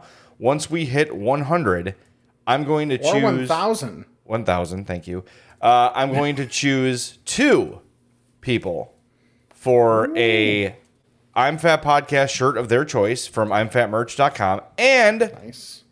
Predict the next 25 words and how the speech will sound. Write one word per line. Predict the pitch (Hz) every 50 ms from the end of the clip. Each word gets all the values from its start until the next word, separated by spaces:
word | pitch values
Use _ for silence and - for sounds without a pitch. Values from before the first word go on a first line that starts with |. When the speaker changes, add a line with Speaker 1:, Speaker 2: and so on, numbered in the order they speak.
| _ -
Speaker 1:
a | 123 127
one | 120 110 135 156 165 151
hundred | 156 160 160 160 147
dollar | 139 131 131 131 117
gift | 107 113 113 -
card | - 107 98 98 95 92 90 85 _ _ _ _ _ _ _ _ _ _
from | _ - 110 110
our | 110 104
friends | - - 110 98 95 92 90 - - _ _ -
at | 101 101 -
Nick | 101 101 92 -
and | 101 95
Ivy | 95 92 90 92 92
Brewing. | 78 92 90 87 82 80 - - - _ _ _ _ _
So | - - 120 110
two, | - - 127
Speaker 2:
Wow. | 147 208 262 269 262 226 170 170 165 165 165 165 160 160 160 151 151 151 143 143 139
Speaker 1:
two | - 202 226 240 240 247 240 - -
winners. | 151 165 185 165 123 101 87 -
We | 113 117
gotta | 110 - 160 185 196 196 190
get | 170 185 170
to | 175 175
a | 165
thousand. | 160 160 147 143 147 143 147 151 147